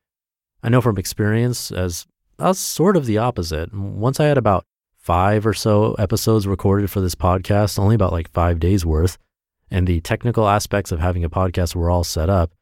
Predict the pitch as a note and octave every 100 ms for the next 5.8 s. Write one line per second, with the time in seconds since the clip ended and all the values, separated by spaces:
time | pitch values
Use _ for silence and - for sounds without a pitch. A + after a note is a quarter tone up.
0 | _ _ _ _ _ D3 D3+ A2 F#2 G2
1 | A2 F#2 G#2 G2+ D#2+ E2 - G#2 G2 G#2
2 | A2 F2+ F2 E2+ _ _ _ _ _ _
3 | G2 A2+ D#3+ D#3+ C#3+ B2 A2 - A#2+ A2
4 | - E2+ E2+ F2 F2+ F2+ F2+ A#2 D3+ A#2
5 | F2 F2 E2 F#2 E2+ D2+ F#2 F2